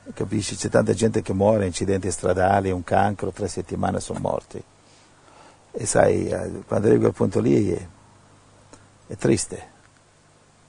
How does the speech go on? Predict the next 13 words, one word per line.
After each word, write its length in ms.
Eh, 500
tantissima 680
gente 300
muore 360
prima 260
della 180
vecchiaia, 600
specialmente 460
adesso 360
che 100
il 80
diavolo 420
sta, 420